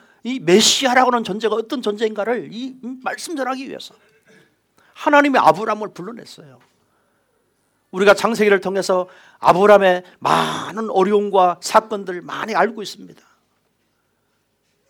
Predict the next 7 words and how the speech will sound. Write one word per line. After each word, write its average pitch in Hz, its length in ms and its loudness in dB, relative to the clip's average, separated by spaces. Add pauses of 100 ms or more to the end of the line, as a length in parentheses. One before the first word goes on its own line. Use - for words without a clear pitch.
그러나 247 480 2 (460)
진짜 311 600 6
아브람이 220 460 6
복음의 208 480 2
가치를 254 440 0
발견했을 214 520 0
때, 156 180 -4